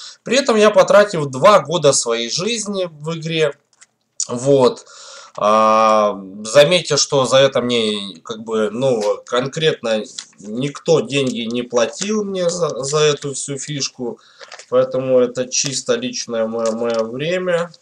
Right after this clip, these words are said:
Никто мне в конверте точно ничего, короче, этот, <clears throat> не пересылал. Вот, как бы вот так вот. Ам, тем не менее, у нас сегодня, ам,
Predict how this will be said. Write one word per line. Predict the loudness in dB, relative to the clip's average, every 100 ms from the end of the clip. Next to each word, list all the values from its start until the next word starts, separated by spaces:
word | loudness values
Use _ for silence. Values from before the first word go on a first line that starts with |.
| _
Никто | -12 -10 -10 -6 -4
мне | -2 -6
в | -4
конверте | -6 -4 -4 -6 -10
точно | -10 -6 -6 -6 -8
ничего, | -8 -8 -8 -6 -6
короче, | -4 -6 -6 -8 -8
этот, | -6 -6 -8 -12 -14 -20 -18 -18 -18 _
<clears throat> |
не | -2 2 2 4 4 4 -2 -4 -4
пересылал. | -4 -4 -2 0 2 4 6 4 2 -6 -8 -8 -10 -14 _ _ _ _ _ _ -8 -4
Вот, | -2 0 4 6 6 4 -4 0
как | -2 -2
бы | -2
вот | 0 4
так | 6 4 2
вот. | -6 -6
Ам, | -2 2 2 0 -4 -8 -8
тем | 0 2 4
не | 4
менее, | 4 4 6 6 6
у | 2 4
нас | 6 4
сегодня, | 2 0 0 4 4 4
ам, | 4 4 4 4 2 0 -8